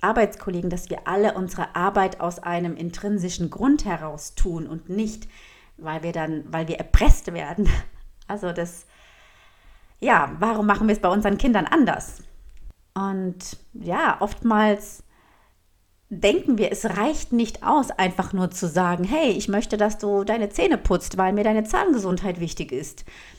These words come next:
Stattdessen werden dann irgendwelche Horrorgeschichten ausgepackt und damit gedroht. Ja, "Dann gehen deine Zähne kaputt und fallen alle raus, das tut dann sehr weh." Und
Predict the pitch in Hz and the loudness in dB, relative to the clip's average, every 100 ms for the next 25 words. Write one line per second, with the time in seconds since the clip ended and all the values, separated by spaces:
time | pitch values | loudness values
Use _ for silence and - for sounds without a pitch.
0 | - - - - 175 185 262 220 220 214 | -18 -12 -12 -8 -4 -2 0 -2 -2 -2
1 | 208 220 226 277 311 - 311 370 427 311 | -2 -2 -2 -2 -4 -4 -4 0 0 0
2 | - 180 160 - 175 - - 147 147 - | -2 -4 -6 -6 -8 -8 -6 -4 -4 -6
3 | 175 - - 156 - 185 175 180 190 185 | -4 0 0 0 -6 -4 -2 -2 -4 -4
4 | 190 202 196 208 240 196 - - - - | -6 -4 2 4 6 4 -2 -12 -14 -20
5 | - - 170 240 - - - 202 190 208 | -20 -10 -6 -6 -8 -14 -12 -8 -4 -4
6 | 208 214 214 - 254 262 247 240 208 - | -2 -2 -4 -2 0 2 2 2 2 8
7 | - 226 - 214 - 208 220 226 - 208 | 8 8 -2 -8 -6 -6 -4 -6 -4 -2
8 | 220 214 185 226 233 233 226 208 - 240 | -2 -2 0 2 4 2 0 -4 -4 -4
9 | 214 214 214 220 185 214 233 226 | 0 2 2 0 0 0 0 -2